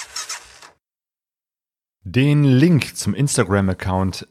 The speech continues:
The Corona Ride von Dennis findet ihr in unseren Shownotes auf pegasoreise punkt de. Mittlerweile ist Dennis schon tatsächlich unterwegs, äh, zusammen mit einem Freund in Schweden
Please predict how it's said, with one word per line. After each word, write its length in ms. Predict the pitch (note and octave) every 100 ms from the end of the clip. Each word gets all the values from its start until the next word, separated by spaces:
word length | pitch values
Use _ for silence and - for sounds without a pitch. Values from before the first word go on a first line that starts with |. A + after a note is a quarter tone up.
| F#2
The 100 | G#2+
Corona 680 | - G#2 F2 B2 C3 D#2 E2+
Ride 520 | D#2+ F2+ G2 A#2 -
von 880 | - - A2+ A2+ A#2 A2+ A2+ A2+ G#2+
Dennis 360 | A2+ D#3+ -
findet 260 | - E3+ D3+
ihr 140 | B2
in 80 | A#2
unseren 280 | A2+ G2+ G2
Shownotes 720 | - - D3+ A#2 E2 D2+ -
auf 320 | F#2+ F2 -
pegasoreise 960 | - A2 G#2 G#2 F2+ E2+ D#2+ E2 F#2 E2
punkt 180 | F2+ F2
de. 280 | D#2 C#2 A#1+ _ - - - - - _ _
Mittlerweile 400 | - A2+ A2+ B2+
ist 180 | C3 -
Dennis 340 | B2+ D3+ - -
schon 340 | B2+ D#3 C3+
tatsächlich 440 | A#2+ A2+ C#3+ B2
unterwegs, 800 | A#2 G#2 E2 A2+ F#3+ - - -
äh, 200 | - A#2
zusammen 300 | - G2+ A#2+
mit 100 | A2
einem 160 | F#2+ F2+
Freund 380 | - C#3 F#3 -
in 320 | - B2+ B2
Schweden 920 | - - - B2+ F3+ A2+ G#2+ E3 E3+